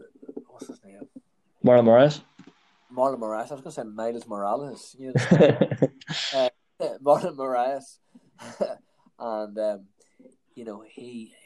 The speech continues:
Speaker 1: he beat him in such an emphatic way as well, having lost the first round. You know,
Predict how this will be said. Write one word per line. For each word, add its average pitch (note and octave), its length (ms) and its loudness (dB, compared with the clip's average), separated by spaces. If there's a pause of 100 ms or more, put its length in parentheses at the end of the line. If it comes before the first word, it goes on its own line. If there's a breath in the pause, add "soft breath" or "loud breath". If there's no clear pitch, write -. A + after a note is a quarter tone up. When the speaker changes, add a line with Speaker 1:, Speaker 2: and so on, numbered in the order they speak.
(180)
Speaker 1:
he - 220 -16
beat G3+ 320 -14
him B2 320 -14
in G#2+ 80 -14
such - 280 -14
an G#2 60 -16
emphatic F#2+ 480 -16
way G2 160 -10
as F2+ 160 -16
well, F#2 320 -8 (280)
having D3+ 240 -4
lost D3+ 260 0
the A#2+ 80 -18
first - 300 -12
round. B2 360 -6 (460)
You D#3 80 -10
know, D#3+ 260 -4